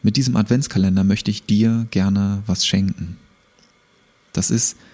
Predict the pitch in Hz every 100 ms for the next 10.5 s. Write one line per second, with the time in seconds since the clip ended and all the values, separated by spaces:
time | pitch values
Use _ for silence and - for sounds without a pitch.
0 | - _ _ _ _ _ 110 - 113 143
1 | 139 120 104 110 117 - 87 95 104 -
2 | - _ _ - 101 104 - - - 107
3 | 110 110 95 101 101 113 113 80 80 90
4 | - 98 - - 95 101 - 107 107 101
5 | 101 95 104 104 90 87 - 85 - 90
6 | 87 92 95 - - - - 101 107 101
7 | 95 95 98 - 95 92 87 87 90 92
8 | 92 - 92 - 98 95 92 95 95 -
9 | 135 123 85 - - 98 95 - - -
10 | - 104 123 123